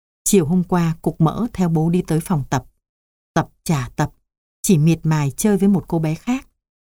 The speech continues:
Bố chê là chơi linh tinh, còn phản bác, nhưng mà Đan Nam vui.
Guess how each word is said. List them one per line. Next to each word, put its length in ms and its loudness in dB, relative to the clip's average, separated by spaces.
Bố 160 2
chê 320 2
là 380 -2
chơi 240 2
linh 300 2
tinh, 200 4
còn 340 0
phản 320 -4
bác, 200 -2
nhưng 220 4
mà 380 -2
Đan 200 0
Nam 200 4
vui. 360 4